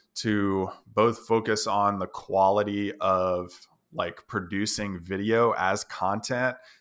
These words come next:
teaching people, and also trying to get the photograph with the best light and being inspired by the, by the whole experience. It can be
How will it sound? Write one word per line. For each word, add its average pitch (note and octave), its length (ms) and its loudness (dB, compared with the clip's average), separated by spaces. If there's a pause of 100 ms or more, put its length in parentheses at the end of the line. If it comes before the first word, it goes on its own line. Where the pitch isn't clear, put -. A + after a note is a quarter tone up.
(120)
teaching A2+ 460 -6
people, G#2+ 500 2
and G2 180 -4
also G#2 440 0
trying G2 400 -2
to F#2+ 80 -10
get F#2 200 -4
the F#2 120 -14
photograph F#2+ 720 2
with - 180 -6
the F2+ 60 -14
best F2 360 -4
light F#2+ 360 2 (480)
and B2 320 0
being A#2 240 0
inspired G2 680 2
by F2+ 180 0
the, - 200 -12 (160)
by F#2+ 120 2
the F#2 100 0
whole F#2+ 180 -2
experience. F#2 760 -10
It G#2+ 140 -10
can A2 200 -6
be G2+ 460 0